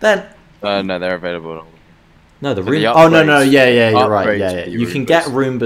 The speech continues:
Speaker 1: Roombas on every leaf, but then upgrades for the Roombas are only on certain ones. But then
Speaker 2: Three of them.
Speaker 1: you may think, you may think, "Well, what about when I'm done with leaves?" Well,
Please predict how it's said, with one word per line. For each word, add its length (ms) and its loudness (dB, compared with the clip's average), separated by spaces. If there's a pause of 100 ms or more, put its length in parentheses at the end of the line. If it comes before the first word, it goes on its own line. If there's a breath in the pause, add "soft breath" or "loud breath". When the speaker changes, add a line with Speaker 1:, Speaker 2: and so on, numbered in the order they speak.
(100)
Speaker 1:
Roombas 60 -4
on 80 -4
every 260 -6
leaf, 340 -8
but 100 -12
then 180 -6
upgrades 640 -2
for 100 -8
the 80 -6
Roombas 540 -6
are 120 -6
only 180 -8
on 140 -10
certain 420 -10
ones. 340 -20 (600 soft breath)
But 120 -14
then 340 2 (180)
Speaker 2:
Three 240 -8
of 80 -12
them. 80 -12
Speaker 1:
you 80 -4
may 200 -2
think, 460 -4 (400)
you 60 -14
may 120 -6
think, 400 -8
"Well, 340 -2 (840 soft breath)
what 200 -6
about 280 -2
when 120 -4
I'm 140 -4
done 340 -4
with 180 -6
leaves?" 680 -6 (640)
Well, 120 -8